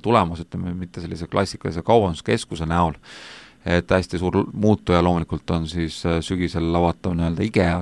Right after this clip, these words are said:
siis kogu kompleks, et aga noh, see on selline natuke teine loogika. Küll ma näiteks näen, et meie puhul ja just siin, siin ütleme, noh,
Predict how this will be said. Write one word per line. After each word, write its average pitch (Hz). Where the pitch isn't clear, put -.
siis -
kogu 82
kompleks, -
et -
aga 92
noh, 95
see -
on 90
selline 85
natuke -
teine 98
loogika. 90
Küll 101
ma 98
näiteks -
näen, 101
et 82
meie 107
puhul 87
ja 87
just -
siin, 87
siin 85
ütleme, 87
noh, 87